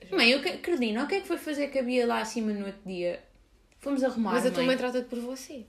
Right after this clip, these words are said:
Speaker 1: "Carolina, o que é que foi fazer com a Bia lá acima?"
Speaker 2: Sim, nós tratamos por você.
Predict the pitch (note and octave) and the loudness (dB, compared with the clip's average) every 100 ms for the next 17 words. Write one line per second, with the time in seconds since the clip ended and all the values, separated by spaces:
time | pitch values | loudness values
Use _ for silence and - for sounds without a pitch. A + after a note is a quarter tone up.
0 | _ - F3+ G#3 A#3 A3+ A3+ A3+ - A#3+ | _ -12 -4 0 0 -2 -4 -6 -2 0
1 | A3+ G#3+ G3+ A3+ A3 A3 G#3+ G#3+ A3+ G#3+ | 0 -2 -2 0 0 -2 -2 0 0 0
2 | A3 A3 - A3+ F3+ - _ _ _ _ | -2 -4 -8 -8 -10 -14 _ _ _ _
3 | - - F4+ E4+ - - - B3 A#3+ A#3 | -12 -4 -4 -4 -8 -20 -14 -6 -6 -4
4 | A3+ A3 G#3+ G#3+ G#3+ G#3 G#3+ - C4+ | -6 -6 -6 -8 -10 -8 -10 -10 -14